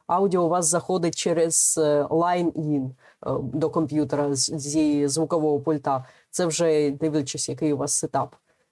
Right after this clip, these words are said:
Тобто так можна додати аудіо. Ще можна додати графіку з пропрезентера. Про це є окремий урок, я його прикріплю десь там знизу.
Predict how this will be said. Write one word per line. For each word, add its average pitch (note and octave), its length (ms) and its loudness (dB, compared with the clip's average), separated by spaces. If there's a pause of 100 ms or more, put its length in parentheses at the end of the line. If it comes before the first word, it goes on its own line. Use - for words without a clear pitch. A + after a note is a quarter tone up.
(580)
Тобто F#3+ 320 -2
так D#3+ 300 -4
можна D#3+ 460 0
додати C#3 600 0
аудіо. C3+ 520 -4 (640)
Ще - 180 0
можна G#3 300 2
додати G#3 340 0
графіку F#3 400 -2
з - 60 -8
пропрезентера. C3+ 640 -2
Про D#3 200 0
це A3 260 2
є G#3 200 2
окремий D3+ 520 0
урок, E3+ 520 0 (480)
я G3+ 220 2
його F#3+ 200 0
прикріплю F3+ 720 0
десь D#3 300 0
там D3 220 0
знизу. C3+ 480 -2